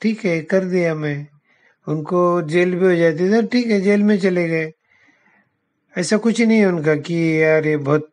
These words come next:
अपन ने खराब काम किया वगैरह वगैरह, ऐसा कुछ नहीं है। गलती का उनको कभी एहसास ही नहीं होता है और शर्म नाम की कोई चीज़ ही नहीं होती है।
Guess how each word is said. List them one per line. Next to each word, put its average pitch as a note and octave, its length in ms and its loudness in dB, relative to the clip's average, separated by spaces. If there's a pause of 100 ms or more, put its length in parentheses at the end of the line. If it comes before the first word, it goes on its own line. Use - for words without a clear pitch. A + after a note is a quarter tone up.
(100)
अपन D3+ 260 -4
ने D3+ 100 -2
खराब C#3+ 380 -2
काम C#3+ 200 0
किया C#3+ 360 0
वगैरह C#3 360 -2
वगैरह, C#3+ 240 0
ऐसा D3+ 220 -2
कुछ D3+ 200 -4
नहीं B2 300 -6
है। - 60 -20 (480)
गलती C#3+ 340 -2
का F3 180 0
उनको E3+ 220 -6
कभी D#3+ 240 -4
एहसास D3+ 540 -2
ही E3+ 60 -2
नहीं D#3 120 -2
होता D3 200 -4
है D3+ 140 0
और D#3 100 -2
शर्म D#3 320 -2
नाम E3 240 -2
की D#3 100 -6
कोई D#3+ 200 -6
चीज़ D#3+ 320 -4
ही D#3 60 0
नहीं D3 140 0
होती A#2 340 -8
है। G2+ 60 -18